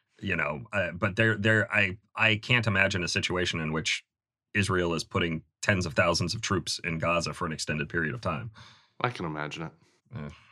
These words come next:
Speaker 1: maybe.
Speaker 2: I mean, I don't know. I just, I, I'm, I'm on the dark side of this. I, I, I'm, I'm very un-,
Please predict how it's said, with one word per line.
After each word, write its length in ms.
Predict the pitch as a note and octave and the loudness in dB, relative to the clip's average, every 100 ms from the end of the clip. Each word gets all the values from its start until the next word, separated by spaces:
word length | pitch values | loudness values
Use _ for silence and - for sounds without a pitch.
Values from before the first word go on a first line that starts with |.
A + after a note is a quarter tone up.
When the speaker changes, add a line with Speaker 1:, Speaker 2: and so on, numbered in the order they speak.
| _ | _
Speaker 1:
maybe. 280 | F#2+ G2 D#2 - | 2 2 2 -6
Speaker 2:
I 40 | |
mean, 140 | F2+ F#2 | -2 0
I 100 | F#2 | 2
don't 160 | F2 | 2
know. 160 | E2+ D#2 | 2 6
I 140 | G#2 A2+ | 6 8
just, 180 | G#2+ | 6
I, 140 | G#2+ G#2 | 6 8
I'm, 240 | A2+ C3+ C3 | 8 8 10
I'm 180 | C#3+ C#3+ | 10 10
on 120 | G#2 | 8
the 60 | F#2 | 8
dark 300 | E2+ D#2 - | 6 6 4
side 280 | F#2 E2 D#2+ | 6 6 4
of 120 | D2 | 0
this. 280 | C#2+ C#2+ - | -2 -2 0
I, 100 | F2 | 0
I, 420 | D#2+ F2+ - F#2 | 4 4 6 6
I'm, 140 | F#2+ | 6
I'm 180 | F#2+ F#2+ | 4 6
very 360 | F2+ F2 E2 D#2 | 8 8 8 8
un-, 340 | D#2+ D2+ C#2+ | 4 2 -4